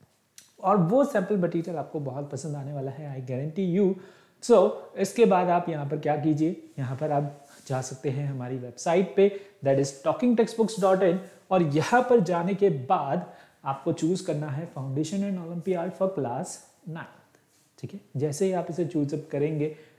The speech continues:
आपको कुछ इस तरीके से different packages वहाँ पर देखने को मिलेंगे, जिसके अंदर आप choose कर सकते हैं दोनों में से कोई सा भी package।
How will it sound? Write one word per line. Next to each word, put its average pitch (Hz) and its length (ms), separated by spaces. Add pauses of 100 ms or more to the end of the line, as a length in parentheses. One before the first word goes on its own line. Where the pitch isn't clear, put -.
आपको 156 300
कुछ 165 120
इस 156 200
तरीके 143 240
से 135 120
different 135 400
packages 139 460
वहाँ 135 140
पर 139 120
देखने 135 280
को 139 120
मिलेंगे, 135 340 (380)
जिसके 220 300
अंदर 147 300 (340)
आप 165 420
choose 220 300
कर 202 100
सकते 180 280
हैं 175 220
दोनों 160 220
में 175 100
से 175 160
कोई 170 260
सा 196 180
भी 196 120
package। 165 460